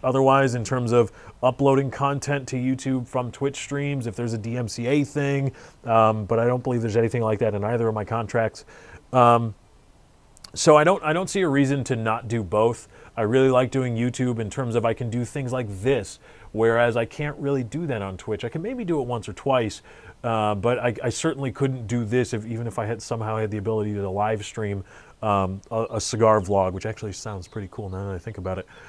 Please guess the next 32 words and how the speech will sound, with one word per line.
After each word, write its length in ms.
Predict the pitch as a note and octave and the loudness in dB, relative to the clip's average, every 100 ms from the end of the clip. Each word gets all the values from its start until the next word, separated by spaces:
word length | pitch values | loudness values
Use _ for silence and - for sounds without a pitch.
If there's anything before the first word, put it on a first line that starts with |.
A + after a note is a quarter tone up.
| - - | -12 0
Uh, 300 | A2+ A2 G#2 | 4 6 4
I 100 | B2+ | 0
couldn't 280 | C#3+ D3 | 2 0
do 120 | B2 B2+ | 0 0
that 160 | A2+ | 2
all 140 | G#2 G2 | 2 0
the 80 | |
time, 360 | F#2+ A#2+ A2+ G#2 | -4 -4 -2 -2
but 120 | F#2+ | -4
I 60 | A2+ | -6
can 320 | - A3+ A3 | -6 -6 -6
do 120 | A2+ | -6
it 60 | G2+ | -6
on 120 | G2 | -6
YouTube. 460 | B2+ F3 - G2 F2 - - - - | -8 -8 -8 -8 -8 -16 -20 -20 -16
So 580 | - C3 A#2+ A#2 A#2 - | 0 6 8 8 6 2
YouTube 720 | B2 D3+ D#3+ F3+ F3 D3+ D3+ | 0 0 0 -2 0 0 0
has 360 | A#2+ C3+ C3 A#2 | 2 2 2 2
upsides 580 | C#3+ - D#3+ D3 D#3 | 0 2 -2 0 -2
and 100 | D3 | -2
downsides. 560 | C3 C#3 C#3 C#3+ C#3 C3+ | -2 -2 -2 -4 -4 -4
Twitch 440 | - C#3+ - - - - | -4 -4 -4 -16 -18 -8
also 340 | A#2+ - B2 | -8 -4 -2
has 200 | A2 G#2 | 0 0
upsides 400 | G#2+ - A2 G2+ | -2 -2 -4 -2
and 120 | G2+ | -2
downsides. 540 | G2 G2+ F#2 - G2+ F#2+ - - - | -2 -2 -2 -2 -2 -4 -16 -20 -4
And 160 | A#2+ B2 | 0 0
if 100 | A#2+ | 0
I 80 | |
do 160 | A#2 A#2 | 0 0
both, 440 | A2 D3 C3+ A2+ | 8 8 8 4